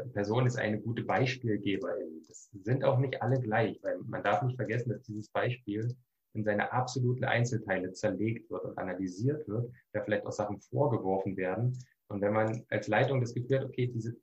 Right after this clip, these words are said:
Person würde vielleicht da das ein oder andere persönlich nehmen, und das macht's wirklich schwierig,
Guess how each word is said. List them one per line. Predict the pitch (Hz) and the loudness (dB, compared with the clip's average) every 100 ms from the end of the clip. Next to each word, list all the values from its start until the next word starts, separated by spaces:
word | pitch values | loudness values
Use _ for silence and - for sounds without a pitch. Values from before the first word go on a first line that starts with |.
| - | -4
Person | 113 120 135 139 | -2 2 0 0
würde | 123 131 131 - | -4 -2 -2 -4
vielleicht | - 120 120 123 - - | -4 0 2 0 -4 -2
da | 113 113 | 0 0
das | - 113 | -2 0
ein | 117 120 | 2 4
oder | 117 | 4
andere | 117 127 - | 2 0 -2
persönlich | - 110 101 131 147 104 - | 0 0 2 2 2 0 -4
nehmen, | 87 85 | -10 -8
und | 90 | -10
das | - | -8
macht's | - - - | -4 -4 -2
wirklich | 123 127 - | -2 -2 -4
schwierig, | 120 135 123 107 | 0 2 2 0